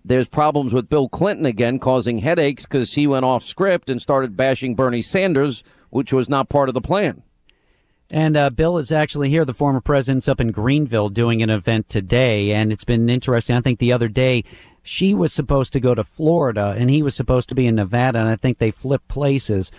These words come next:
Speaker 2: <clears throat> excuse me, in order to send her back out to Nevada. And he took up her slack
Speaker 1: Yeah, he
Speaker 2: down
Speaker 1: went
Speaker 2: in
Speaker 1: to Florida.
Speaker 2: Florida.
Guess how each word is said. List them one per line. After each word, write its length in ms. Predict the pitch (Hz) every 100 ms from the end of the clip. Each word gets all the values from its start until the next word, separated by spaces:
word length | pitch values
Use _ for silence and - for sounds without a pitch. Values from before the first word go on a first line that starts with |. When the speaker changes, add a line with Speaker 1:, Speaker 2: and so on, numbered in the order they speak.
| -
Speaker 2:
<clears throat> 160 | -
excuse 500 | 170 196 147 160 151
me, 140 | 131 113
in 80 | 117
order 240 | 131 123
to 140 | 110
send 320 | 110 139 123 110
her 240 | 151 156
back 280 | 123 107 -
out 200 | 104 101
to 80 | 113
Nevada. 500 | 107 107 104 110 107 - _
And 200 | - 123
he 160 | 120 147
took 240 | 143 123
up 160 | 123 -
her 140 | 123
slack 280 | 123 120 110
Speaker 1:
Yeah, 40 | 120
he 60 |
Speaker 2:
down 60 | 165
Speaker 1:
went 140 | 143
Speaker 2:
in 80 | 113
Speaker 1:
to 40 | 101
Florida. 460 | 135 156 113 73 - -
Speaker 2:
Florida. 300 | 120 117